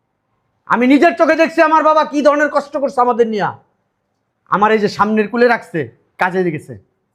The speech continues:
কাজে গেছে আমার বাবা, সামনের কুলে আমার রাখছে। এই যে আমার ছোট ভাই রিপন, পিছনে গামছা দিয়া আব্বা সুন্দর করে বাইন্ধা রাখছে। তারপর আমার আব্বা কাজ করছে। মানুষ তাকায় থাকতো,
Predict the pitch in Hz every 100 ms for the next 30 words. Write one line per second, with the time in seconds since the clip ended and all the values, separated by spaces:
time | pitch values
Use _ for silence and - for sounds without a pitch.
0 | _ _ - 220 240 285 269 262 262 254
1 | 202 135 - 214 226 220 214 208 202 185
2 | 180 196 214 254 - 240 254 277 240 220
3 | 302 - _ _ _ - 254 254 269 240
4 | 202 247 - 247 262 233 143 - _ -
5 | 165 151 185 - 262 247 220 196 196 190
6 | 175 156 - _ _ _ _ _ _ -
7 | 196 175 185 160 160 147 143 - 151 -
8 | 139 _ - _ _ _ _ _ _ _
9 | 165 226 - 240 226 247 220 - 190 139
10 | -